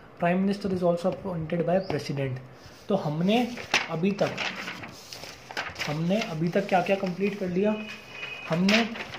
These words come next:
सबसे पहले, सबसे पहले constitution क्या होता है, उसके कितने articles होते हैं,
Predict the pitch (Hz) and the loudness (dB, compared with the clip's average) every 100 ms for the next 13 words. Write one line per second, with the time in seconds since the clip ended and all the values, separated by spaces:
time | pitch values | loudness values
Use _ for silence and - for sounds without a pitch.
0 | - 196 190 240 233 208 220 226 - - | -2 0 2 4 6 8 6 4 0 -14
1 | - - - - - - - - - - | -18 -18 -18 -18 -20 -20 -20 -20 -20 -20
2 | - - - - - - 185 - 208 208 | -20 -20 -20 -20 -2 4 6 6 6 8
3 | 220 180 170 - 196 202 214 202 214 190 | 6 6 4 2 0 2 2 4 6 6
4 | 196 202 208 - - 175 - 208 185 196 | 6 4 4 -4 -4 -4 0 0 2 2
5 | 196 180 196 202 196 190 202 208 | 4 2 2 2 2 2 2 2